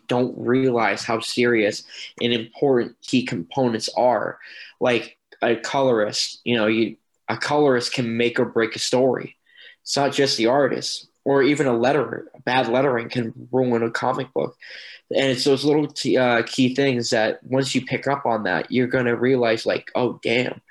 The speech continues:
whew, I wish I'd known that sooner." And writing, in my opinion, it's the first staple of importance,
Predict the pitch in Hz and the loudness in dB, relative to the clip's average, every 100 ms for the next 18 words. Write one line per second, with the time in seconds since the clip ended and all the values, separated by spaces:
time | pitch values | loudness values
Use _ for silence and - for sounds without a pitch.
0 | - - 143 131 131 - 110 120 127 127 | -16 -2 0 0 -2 -4 0 0 0 0
1 | 117 120 117 107 90 - 160 135 78 - | 0 0 0 -2 -2 0 0 0 -4 -6
2 | - 127 120 117 127 156 160 120 113 139 | -4 -2 -2 0 2 4 2 0 -4 -2
3 | 139 147 185 180 151 143 131 120 120 123 | 0 0 0 0 -2 0 0 0 -2 -2
4 | - 131 - - 143 139 147 - - 131 | -2 -4 -4 -4 0 0 0 -4 0 0
5 | 127 110 90 - - - 135 131 123 139 | 0 0 -2 -4 -14 -6 -2 0 0 -2
6 | 131 127 - 143 135 120 110 - - - | -2 -4 -4 0 2 2 -2 -4 -8 -10